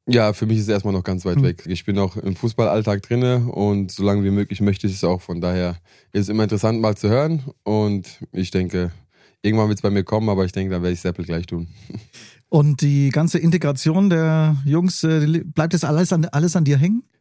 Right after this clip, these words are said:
Speaker 1: Nicht alles, denke ich, aber viel muss man natürlich viel verteilen. Aber wie gesagt, es ist einfach so, dass ich einfach, glaub ich, der Typ dafür bin. Ich bin halt einfach offen,
Speaker 2: Mhm.
Speaker 1: mein Charakter ist einfach so, deswegen spreche ich mit jemandem.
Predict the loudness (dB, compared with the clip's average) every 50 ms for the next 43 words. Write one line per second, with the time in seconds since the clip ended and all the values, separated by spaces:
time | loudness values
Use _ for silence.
0 | _ 0 2 4 6 6 6 4 4 4 4 6 6 6 4 2 2 2 2 4
1 | 4 4 4 4 2 2 2 2 2 2 2 2 2 2 2 2 2 2 0 0
2 | 0 0 0 0 0 -2 -2 0 0 0 2 2 2 2 2 2 2 0 0 0
3 | 0 0 -2 0 0 0 0 0 -2 -2 -2 0 0 0 2 2 0 2 2 2
4 | 0 2 0 0 0 0 0 -2 0 0 0 0 0 0 0 0 0 -2 -2 0
5 | -2 -2 0 -2 -2 -2 -4 -4 -4 -4 -4 -4 -2 -2 0 0 0 0 -2 -2
6 | 0 2 2 2 2 2 0 -2 -4 -6 -4 -4 -4 -2 -2 -4 -2 -2 -2 -2
7 | -2 -2 -4 -4 -4 -4 -4 -4 -6 -6 -6 -4 -4 -2 -2 -2 -2 -2 -2 -2
8 | -2 -4 -4 -4 -4 -4 -6